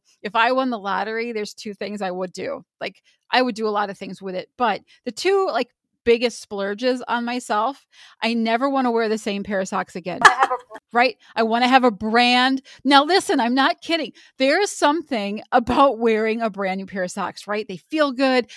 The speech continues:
Speaker 1: They look great. There's no little stains or what. They're just, they feel great on your feet. I never wanna wear the same pair twice. And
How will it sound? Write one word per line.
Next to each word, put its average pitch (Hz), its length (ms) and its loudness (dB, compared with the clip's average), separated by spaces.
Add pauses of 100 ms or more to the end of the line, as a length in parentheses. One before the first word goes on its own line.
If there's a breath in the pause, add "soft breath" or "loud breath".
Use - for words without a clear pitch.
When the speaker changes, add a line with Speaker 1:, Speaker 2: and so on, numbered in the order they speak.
(140)
Speaker 1:
They 202 80 -10
look 277 240 -4
great. 240 500 0 (140)
There's 240 100 -4
no 311 120 2
little 285 200 -2
stains 254 580 0
or 220 120 -6
what. 262 320 -2
They're 254 100 0
just, 302 320 -4
they 233 80 -2
feel 302 340 0
great 220 360 2
on 226 100 -2
your 214 80 -6
feet. 208 300 -12 (200 loud breath)
I 226 60 -2
never 247 400 4
wanna 269 220 2
wear 233 260 4
the 233 80 4
same 208 240 -2
pair 202 160 -6
twice. 170 320 -8 (400 loud breath)
And 240 480 2